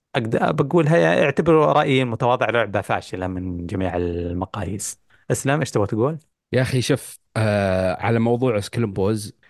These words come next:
Speaker 2: كانت قبل ما تنزل، آه، كانوا، كانت في بيتا، closed بيتا،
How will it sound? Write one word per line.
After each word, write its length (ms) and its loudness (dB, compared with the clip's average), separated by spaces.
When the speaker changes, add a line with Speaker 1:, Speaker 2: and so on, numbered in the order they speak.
Speaker 2:
كانت 440 2
قبل 180 2
ما 80 0
تنزل، 460 -2
آه، 500 -2
كانوا، 440 2
كانت 280 -2
في 160 0
بيتا، 380 -2
closed 380 -4
بيتا، 260 -2